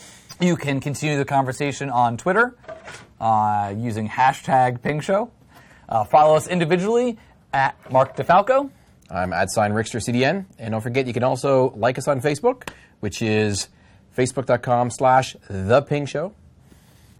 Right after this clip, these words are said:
Speaker 2: That works too.
Speaker 1: Show the ping.
Speaker 2: You got
Speaker 1: Whatever
Speaker 2: it.
Speaker 1: that
Speaker 2: And then
Speaker 1: is.
Speaker 2: don't
Speaker 1: Yeah.
Speaker 2: forget, we, we will actually follow up with people that send us snail mail. And you can reach us, not at Evil Microsoft Way, but at One Microsoft Way.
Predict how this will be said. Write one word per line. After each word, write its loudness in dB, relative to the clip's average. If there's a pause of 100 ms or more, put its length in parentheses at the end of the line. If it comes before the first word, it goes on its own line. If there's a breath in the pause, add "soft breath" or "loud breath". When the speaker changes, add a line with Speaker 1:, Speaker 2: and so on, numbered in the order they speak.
(120)
Speaker 2:
That -8
works -10
too. -8
Speaker 1:
Show -10
the -10
ping. -14
Speaker 2:
You -4
got -6
Speaker 1:
Whatever -6
Speaker 2:
it. -14
Speaker 1:
that -2
Speaker 2:
And 2
then 2
Speaker 1:
is. 0
Speaker 2:
don't 2
Speaker 1:
Yeah. -12
Speaker 2:
forget, 0
we, 0
we -2
will 2
actually 2
follow 0
up 0
with -4
people -4
that -2
send 0
us -2
snail 2
mail. -4
And -6
you -2
can -2
reach 0
us, -6 (400 soft breath)
not 4
at 2
Evil 2
Microsoft -2
Way, -8 (300 soft breath)
but 2
at 4 (280 soft breath)
One 0
Microsoft -6
Way. -16